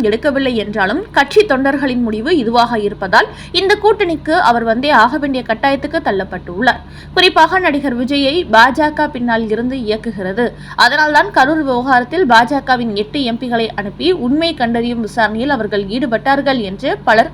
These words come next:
விமர்சனம் செய்து வந்த நிலையில் இப்போது விஜய் கட்சியின் தொண்டர்களோ அதிமுக பிரச்சாரத்தில் தாங்கள் பங்கேற்று அந்த கட்சியுடன் பயணிக்க தயாராக இருப்பது போன்று அறிவித்து விட்டார்கள். இப்படி நூற்றுக்கணக்கான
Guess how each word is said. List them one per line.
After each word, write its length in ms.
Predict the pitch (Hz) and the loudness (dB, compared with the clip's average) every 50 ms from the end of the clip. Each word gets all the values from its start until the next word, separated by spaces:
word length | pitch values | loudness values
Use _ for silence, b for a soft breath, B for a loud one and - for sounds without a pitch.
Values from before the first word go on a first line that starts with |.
| - 214 | -6 -4
விமர்சனம் 440 | 214 240 262 - - 294 277 254 226 240 | -2 -2 -2 -4 -4 -4 -4 -4 -4 -4
செய்து 220 | 202 202 196 220 196 | -6 -2 -2 -2 -2
வந்த 160 | 185 196 196 190 180 | -2 -4 -4 -6 -8
நிலையில் 340 | 175 170 185 190 247 349 427 B B B B B B B 330 | -8 -8 -8 -8 -8 -8 -8 B B B B B B B 0
இப்போது 240 | - 339 330 285 311 277 320 | 2 2 2 2 2 0 0
விஜய் 280 | - 381 427 440 - 320 | 0 2 0 0 0 -2
கட்சியின் 380 | 262 254 - - 311 302 285 277 | -4 -4 -4 -4 -4 -4 -2 -4
தொண்டர்களோ 480 | 247 247 247 254 240 226 208 233 262 254 214 - B B B B 226 240 | -4 -2 -2 -2 -2 0 2 4 4 4 2 0 B B B B 2 2
அதிமுக 480 | 277 339 - 427 403 403 - 392 381 370 370 | 2 4 2 0 0 0 2 2 2 4 4
பிரச்சாரத்தில் 560 | 311 285 - 294 277 254 240 - 302 370 349 - 277 | 2 0 0 -2 -2 -2 -2 -2 -4 -4 2 0 0
தாங்கள் 260 | 240 233 214 214 220 | 2 2 -2 0 -2
பங்கேற்று 500 | 226 220 220 220 226 220 - - 240 262 349 381 B B B B 233 262 | -6 -6 -2 -4 -4 -4 -2 2 4 4 4 2 B B B B 2 2
அந்த 260 | 294 392 466 494 480 - 302 | 2 2 -2 -2 0 2 2
கட்சியுடன் 540 | 262 262 - - 320 285 262 247 262 302 311 - | 2 2 0 -6 -4 -4 -2 -2 -4 -4 -2 0
பயணிக்க 420 | 240 220 233 247 233 - 262 277 - 240 | 0 0 0 -2 -4 -4 -4 -4 0 2
தயாராக 440 | 208 208 220 226 226 233 240 240 220 214 | 4 4 4 4 4 2 0 -4 -6 -4
இருப்பது 280 | 220 254 - 269 226 214 - 214 | -6 -4 -4 -6 -6 -4 -6 -6
போன்று 240 | 202 208 214 226 226 - 202 | -6 -4 -4 -2 -2 -2 -2
அறிவித்து 320 | 208 220 220 220 - 190 180 | -2 -2 -6 -6 -8 -10 -10
விட்டார்கள். 460 | 180 - 175 175 196 - 269 233 214 - B B B B B 359 | -8 -6 -6 -6 -2 0 0 0 0 -4 B B B B B -2
இப்படி 180 | 359 370 370 359 339 339 | 0 2 2 0 2 0
நூற்றுக்கணக்கான 460 | 440 480 - 453 440 - 392 359 | -2 -2 -2 -4 -2 0 0 0